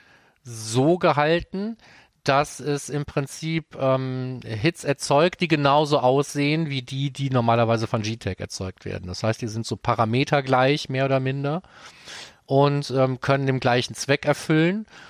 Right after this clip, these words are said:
Nur ist diese Bibliothek, die man dann da laden muss, eben nicht vom Google, sondern es ist seine Bibliothek, die durchaus schlanker ist und einige Vorteile hat.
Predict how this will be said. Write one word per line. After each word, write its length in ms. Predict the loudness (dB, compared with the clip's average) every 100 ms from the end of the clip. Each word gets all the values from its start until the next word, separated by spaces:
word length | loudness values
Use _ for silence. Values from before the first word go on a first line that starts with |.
| -2
Nur 220 | 2 4
ist 160 | 2 0
diese 220 | -2 0
Bibliothek, 640 | -2 2 2 2 0 0
die 100 | 0
man 140 | 2 2
dann 120 | 2
da 100 | 2
laden 380 | 4 4 2 0
muss, 280 | 0 -2
eben 260 | -4 -4 -2
nicht 300 | 0 0 0
vom 320 | 0 0 0
Google, 500 | -2 0 4 4 4
sondern 460 | 0 -2 2 0 0
es 160 | -4
ist 200 | -6 -4
seine 240 | 0 2 2
Bibliothek, 640 | 0 2 0 2 2 2
die 120 | 0
durchaus 340 | -2 0 0 2
schlanker 440 | 2 2 2 0
ist 300 | 2 0 -2
und 160 | -4 -2
einige 260 | -2 -2
Vorteile 540 | 0 0 2 2 2 2
hat. 260 | 0 -4